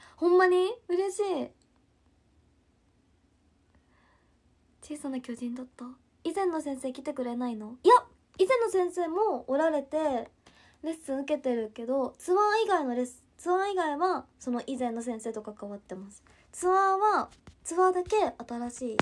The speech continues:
今の新しい先生が関わってくださってるって感じ。そう、ひげメガネさん、レインボースター、ありが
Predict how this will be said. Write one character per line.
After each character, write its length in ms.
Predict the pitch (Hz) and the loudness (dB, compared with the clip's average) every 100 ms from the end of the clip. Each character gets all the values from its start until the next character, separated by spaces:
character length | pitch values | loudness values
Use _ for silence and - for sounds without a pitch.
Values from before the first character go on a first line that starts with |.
| - - | -8 -8
今 220 | 233 226 | -8 -6
の 220 | 294 294 - | -6 -8 -10
新 260 | 220 220 | -10 -10
し 120 | 220 214 | -10 -12
い 20 | |
先 200 | 208 202 | -14 -16
生 200 | - - - _ _ _ _ _ _ _ _ | -16 -20 -20 _ _ _ _ _ _ _ _
が 120 | 320 | -12
関 180 | 285 247 | -10 -10
わ 60 | 220 | -10
っ 40 | |
て 100 | 220 | -10
く 80 | - | -16
だ 80 | - | -16
さ 100 | 262 | -18
っ 60 | - | -20
て 100 | - | -20
る 40 | 254 | -20
っ 20 | |
て 100 | - | -20
感 100 | _ _ _ _ _ _ _ _ _ _ _ _ _ _ _ _ _ _ | _ _ _ _ _ _ _ _ _ _ _ _ _ _ _ _ _ _
じ。 60 | |
そ 80 | - | -20
う、 80 | - | -14
ひ 120 | 254 | -2
げ 80 | 359 | 0
メ 100 | 440 | 2
ガ 80 | 427 | 2
ネ 100 | 339 | 2
さ 120 | 285 | -2
ん、 40 | |
レ 60 | 254 | -4
イ 20 | |
ン 60 | 311 | -4
ボ 120 | 320 | -6
ー 20 | |
ス 80 | 320 | -6
タ 80 | - | -8
ー、 80 | - _ _ | -10 _ _
あ 60 | 370 | -4
り 100 | |
が 60 | 508 | -4